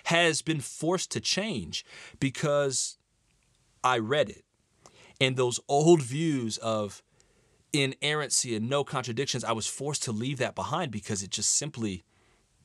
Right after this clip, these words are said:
I don't, it's not true. But it's an invitation into a better and deeper way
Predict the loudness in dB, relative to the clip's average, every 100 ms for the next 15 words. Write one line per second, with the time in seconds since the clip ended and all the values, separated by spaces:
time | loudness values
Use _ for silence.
0 | _ _ _ _ _ -6 -2 -2 -2 -8
1 | _ _ -10 -8 -6 -2 -2 -2 -4 2
2 | 4 4 0 _ -20 -20 -20 -20 -14 -2
3 | 2 2 0 -2 -2 -6 -10 _ _ _
4 | 0 0 -2 -2 -2 -2 -4 -6 -8 -4
5 | -2 0 -2 -2 -4 0 0 2 0 -4
6 | -12 _ _ -2 -2 0 -4 -2 -2 -2
7 | -2 -2 -6